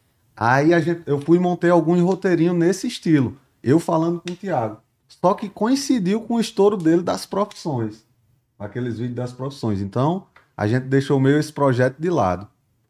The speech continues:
Aí chegou uma hora que eu falei pra Thiago, "Dá pra gente começar." Aí ele, "Bora."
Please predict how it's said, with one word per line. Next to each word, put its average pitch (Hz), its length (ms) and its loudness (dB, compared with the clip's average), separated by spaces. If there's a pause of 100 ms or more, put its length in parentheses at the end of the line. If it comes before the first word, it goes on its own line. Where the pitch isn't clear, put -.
Aí - 100 -10
chegou 120 280 -2
uma 131 100 4
hora 131 180 4
que 143 60 -10
eu 143 80 -4
falei 139 260 0
pra 147 140 0
Thiago, 113 320 -2
"Dá 107 180 -2
pra 135 160 0
gente 135 220 0
começar." 156 720 -6 (840)
Aí 95 180 0
ele, 101 300 0
"Bora." 101 480 6